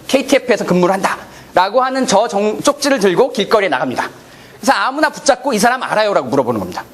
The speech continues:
그럼 당연히 모르겠죠. 그러면 이제 알만한 사람을 "소개시켜 주십시오, 소개시켜 주십시오." 해가지고 소개, 소개해서 이 사람을 찾아보자라고 하는 실험을 한 건 겁니다.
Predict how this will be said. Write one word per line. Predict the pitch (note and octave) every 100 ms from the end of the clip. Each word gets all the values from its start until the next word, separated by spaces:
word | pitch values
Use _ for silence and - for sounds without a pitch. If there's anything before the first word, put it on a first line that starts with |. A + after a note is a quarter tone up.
| -
그럼 | B3+
당연히 | - A#3 D4+
모르겠죠. | F#3+ C#3 - A3+ - - - -
그러면 | B3+ C#4+
이제 | C#4+
알만한 | D#3 E3+ B3 C4
사람을 | A#3+ B3+ C4
"소개시켜 | C4 C#4 -
주십시오, | G#3+ G3+ A3
소개시켜 | A#3 A#3+ - A3
주십시오." | G3 G3
해가지고 | G#3+ G3+ F3+ C4 - - -
소개, | - A#3+
소개해서 | B3+ A#3+ A3 A3+ F3
이 |
사람을 | F3+ G3 A3
찾아보자라고 | - C#4+ C#4+ C4+ A3 F#3 D#3+
하는 | D#3+ A#3 A#3+ - -
실험을 | - D#4 D#4 B3
한 | E3
건 | B2
겁니다. | G#2 G#2 C#3+